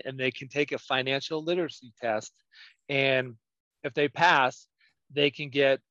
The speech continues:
uh, for E four and below, it's two hundred dollars off their loan. And for E five and above, it's a hundred dollars off their loan automatically. All they have to do is just pass the financial literacy test. Um, it's a multiple choice. And so we're doing things like that to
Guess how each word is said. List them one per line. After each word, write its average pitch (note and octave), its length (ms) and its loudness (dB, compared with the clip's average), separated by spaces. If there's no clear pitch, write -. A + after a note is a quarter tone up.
uh, B2+ 340 -4
for - 100 -14
E D#3 140 -8
four D#3 280 2
and C#3+ 100 0
below, D3+ 300 4
it's - 180 0
two D#3 200 -8
hundred D#3 200 -4
dollars D#3+ 340 4
off D3+ 220 0
their E3 120 -6
loan. F#3 420 -4
And B2+ 200 -8
for A#2+ 320 -4
E D3+ 120 -6
five C#3+ 300 2
and D3+ 80 -2
above, C#3+ 280 2
it's C3 140 0
a C3 60 -6
hundred D3 280 -2
dollars A2+ 340 2
off B2+ 220 0
their A#2+ 120 -12
loan A#2+ 320 -10
automatically. C3 800 0
All C3 140 4
they C3+ 80 6
have B2+ 140 4
to B2+ 80 -6
do B2 140 -6
is A2+ 80 -8
just - 240 -14
pass A#2+ 240 0
the A2+ 120 -8
financial A#2 640 -6
literacy C3+ 360 -2
test. A2+ 360 -6
Um, B2+ 340 -2
it's D3 140 -10
a C#3+ 40 -6
multiple C#3 380 -2
choice. B2 380 -4
And C3 120 -12
so D3+ 160 2
we're D#3+ 160 2
doing G3+ 240 4
things E3 240 -2
like C3+ 200 2
that B2+ 360 4
to - 60 -20